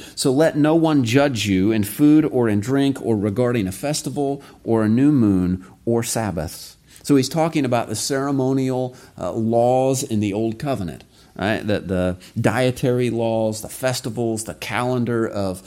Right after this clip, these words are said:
uh, feasts and special Sabbath days.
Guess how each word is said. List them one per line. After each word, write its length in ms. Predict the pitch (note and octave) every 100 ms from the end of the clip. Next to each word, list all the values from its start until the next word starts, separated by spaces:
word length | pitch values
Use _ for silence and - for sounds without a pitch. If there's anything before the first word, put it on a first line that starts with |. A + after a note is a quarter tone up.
| - _
uh, 180 | C#2+ -
feasts 720 | - D#3 C3 B2+ - - - - -
and 400 | F#2+ G2 F#2+ F#2 -
special 560 | - - B2+ B2 A#2+
Sabbath 540 | A2+ - A2 G#2+ A2 -
days. 460 | G2+ F2+ F2+ G2